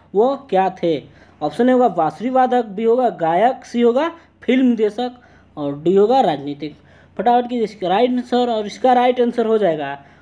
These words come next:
ऑप्शन सी, फिल्म निर्देशक, और यह अमेरिका के निवासी थे। चलते हैं नेक्स्ट क्वेश्चन की तरफ। पाकिस्तानी एयरफोर्स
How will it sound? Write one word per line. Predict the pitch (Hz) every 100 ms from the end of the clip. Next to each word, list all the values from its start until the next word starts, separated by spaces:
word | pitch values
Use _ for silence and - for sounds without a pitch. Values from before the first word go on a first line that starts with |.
| -
ऑप्शन | 180 185 - 302 330 - _ _ _ _ _ _ _ -
सी, | 185
फिल्म | 151 208 247
निर्देशक, | 254 220 175 160 175 160 - _ _ _ _ _ - 175
और | 196 254
यह | 330 349 - -
अमेरिका | 170 196 208 254
के | 254 269 349 - _
निवासी | 170 160 156 160 180
थे। | 143 127 - - _
चलते | 190 240
हैं | 254 254 -
नेक्स्ट | 147 156 -
क्वेश्चन | 202 254
की | 254
तरफ। | 233 180 180 - - - - _ _ _ _ _ _ _ _ _ _ _ _ _ _ _ _ _ _ - - _ -
पाकिस्तानी | 202 269 254 262 269 320
एयरफोर्स | 311 269 262 269 277